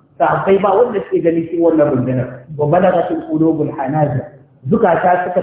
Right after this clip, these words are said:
kawo makura, suka zo makogaro, kamar zuciya ta tsinke. Ya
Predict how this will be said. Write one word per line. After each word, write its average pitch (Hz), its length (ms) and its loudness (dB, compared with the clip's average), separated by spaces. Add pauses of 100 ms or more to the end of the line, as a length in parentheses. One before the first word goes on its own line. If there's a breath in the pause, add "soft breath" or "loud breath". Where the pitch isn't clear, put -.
kawo 196 320 4 (520)
makura, 190 520 0
suka 220 180 -2
zo 196 160 4
makogaro, 170 800 0
kamar 185 300 2
zuciya 180 420 2
ta 175 140 0
tsinke. 156 420 -6 (260)
Ya 170 120 0